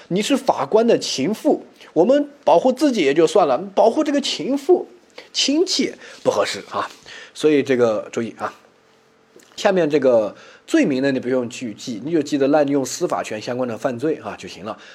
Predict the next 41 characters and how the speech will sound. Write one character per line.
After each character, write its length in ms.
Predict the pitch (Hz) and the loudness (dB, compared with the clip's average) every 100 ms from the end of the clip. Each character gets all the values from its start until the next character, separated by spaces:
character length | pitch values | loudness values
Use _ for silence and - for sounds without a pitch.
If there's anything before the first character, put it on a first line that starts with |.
| - | -4
包 160 | 127 127 | 0 2
括 180 | 127 | 0
什 100 | 110 | -2
么 80 | 107 | -8
徇 160 | 104 110 | -10 -8
私 140 | 147 | -6
枉 180 | 117 131 | -4 -4
法 200 | 110 90 | -4 -4
呀、 160 | 110 - - - | -6 -8 -18 -10
啊， 120 | 104 | -4
枉 160 | 127 127 | -2 -2
法 160 | - | -2
裁 220 | - 95 123 | -4 -4 -2
判 160 | 156 | -2
呀、 180 | 135 127 - - | -2 -6 -10 -10
啊， 160 | 98 | -8
裁-， 240 | 98 - - | -8 -12 -12
执 160 | 123 120 | -10 -8
行 200 | 127 127 - | -8 -10 -8
判 160 | 127 | -6
决、 100 | 117 | -6
裁 140 | 113 117 | -4 -6
定 180 | 123 110 | -6 -10
失 240 | - - 139 | -14 -6 -6
职 160 | 104 | -2
啊、 180 | 135 147 - - - | -2 -2 -4 -20 -12
啊， 160 | 98 98 | -8 -6
等 160 | 104 | -6
等 120 | 117 92 | -8 -10
的 40 | |
这 160 | 90 120 | -8 -8
些 200 | 98 92 | -8 -10
司 200 | - 123 | -8 -6
法 140 | 90 | -6
权 160 | - 92 | -8 -14
的 80 | 90 | -14
相 160 | 92 | -12
关 100 | 95 | -12
犯 160 | 92 90 | -12 -12
罪 160 | 101 | -12
啊。 120 | - | -10